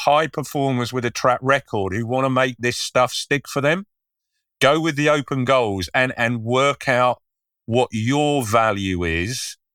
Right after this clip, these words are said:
and find out what resonates with you, because also conditions change and opportunity changes. But if we've got an open goal, you can be far more compassionate again to kinda go, "Do you know what? That was a really tough month I just did,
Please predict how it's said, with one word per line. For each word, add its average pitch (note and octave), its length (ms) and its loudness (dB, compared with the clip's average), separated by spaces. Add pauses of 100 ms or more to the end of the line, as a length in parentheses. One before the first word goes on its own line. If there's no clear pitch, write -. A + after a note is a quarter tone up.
(380)
and A#2+ 320 2
find C3+ 600 0
out A#2 340 2 (800)
what B2+ 240 0
resonates A#2 720 0
with G#2 220 -4
you, G2+ 560 0 (1160)
because C3+ 360 0
also C#3+ 420 2
conditions C3+ 720 -2
change B2 440 2
and G#2 80 0
opportunity B2 680 0
changes. F2+ 480 0
But A2 140 -2
if C3+ 120 0
we've D3 160 -2
got B2+ 200 0
an B2 40 2
open B2 360 0
goal, A2+ 360 2
you A2 80 -4
can A#2 160 -4
be A#2+ 120 0
far C#3+ 280 2
more C3 160 0
compassionate A#2+ 680 -2
again F2+ 300 -2
to - 100 -8
kinda B2+ 220 0
go, C3 160 0
"Do B2 140 -6
you F3 60 -6
know F#3 120 -2
what? F3+ 180 0
That D#3+ 100 -4
was F#3 120 -4
a B2 40 -4
really B2 360 0
tough - 340 -2
month D3+ 300 0
I F#2 120 2
just E2+ 280 -4
did, E2+ 260 -2